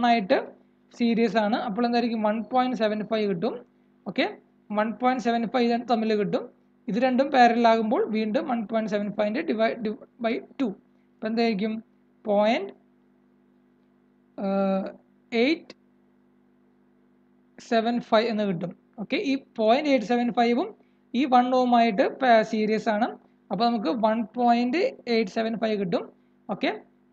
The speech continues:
അപ്പോൾ equivalent resistance R എന്ന് പറഞ്ഞാൽ വൺ പോയിന്റ് എയ്റ്റ് സെവൻ ഫൈവ് ആയിരിക്കും. നമുക്ക് V ൻ്റെ value അറിയാം, one volt തന്നിട്ടുണ്ട്. അങ്ങനെയെങ്കിൽ കറന്റ് എത്രയായിരിക്കും?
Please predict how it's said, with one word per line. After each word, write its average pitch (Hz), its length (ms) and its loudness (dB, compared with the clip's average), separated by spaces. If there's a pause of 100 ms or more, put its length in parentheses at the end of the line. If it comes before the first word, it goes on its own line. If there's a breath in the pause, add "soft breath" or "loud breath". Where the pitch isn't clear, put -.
(140)
അപ്പോൾ 254 200 -2 (720)
equivalent 302 440 2
resistance 262 480 -4 (220)
R 233 100 6
എന്ന് 269 200 -4
പറഞ്ഞാൽ 233 340 2 (540)
വൺ 220 120 2 (200)
പോയിന്റ് 254 280 0 (140)
എയ്റ്റ് 214 200 -2
സെവൻ 220 240 -4
ഫൈവ് 208 240 0
ആയിരിക്കും. 180 320 -2 (500 soft breath)
നമുക്ക് 220 300 0
V 226 80 4 (140)
ൻ്റെ 254 200 4
value 254 260 4
അറിയാം, 247 260 4
one 220 100 0 (100)
volt 233 300 0
തന്നിട്ടുണ്ട്. 208 460 0 (520)
അങ്ങനെയെങ്കിൽ 233 480 2 (540)
കറന്റ് 226 300 4
എത്രയായിരിക്കും? 226 480 -2